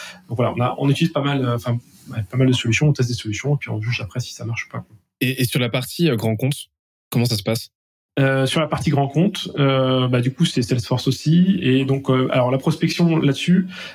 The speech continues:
Speaker 1: euh, deux choses. La première, c'est on fait beaucoup d'événements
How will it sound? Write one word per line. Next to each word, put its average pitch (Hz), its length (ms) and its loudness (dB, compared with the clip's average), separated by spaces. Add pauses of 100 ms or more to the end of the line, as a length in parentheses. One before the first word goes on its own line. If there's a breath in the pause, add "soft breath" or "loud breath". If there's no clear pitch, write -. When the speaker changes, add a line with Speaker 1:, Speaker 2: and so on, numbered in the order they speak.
(240 loud breath)
Speaker 1:
euh, 131 300 2
deux 131 160 2
choses. 156 320 2
La 135 100 2
première, 135 360 0
c'est 117 180 -2
on 110 60 -2
fait 123 140 0
beaucoup 120 180 0
d'événements 127 600 0